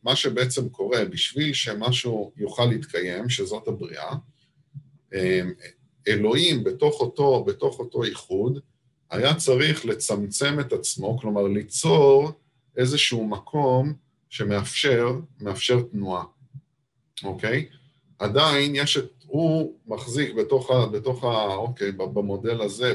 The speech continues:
בתוך הכתר חוכמה בינה, זה אותו הדבר השלם, אבל בתוך הדבר הזה הוא היה צריך לפנות איזשהו מקום, בשביל שמשהו יוכל להתאפשר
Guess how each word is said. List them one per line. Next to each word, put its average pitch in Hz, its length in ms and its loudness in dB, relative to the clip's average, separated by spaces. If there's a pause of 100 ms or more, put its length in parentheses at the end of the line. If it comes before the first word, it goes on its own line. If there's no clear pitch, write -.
בתוך - 280 -10
הכתר 123 380 2
חוכמה - 360 -8
בינה, 107 380 -4
זה 104 100 -6
אותו 104 280 -2
הדבר 95 340 -4
השלם, 87 540 -6 (640)
אבל 104 200 2
בתוך 143 380 2
הדבר 143 380 4
הזה 135 140 2
הוא 143 80 2
היה 139 80 0
צריך - 200 -8
לפנות 139 600 -2
איזשהו 127 480 -2
מקום, 127 540 -2 (680)
בשביל 143 240 -4
שמשהו 117 600 -2
יוכל 120 280 2
להתאפשר 117 680 2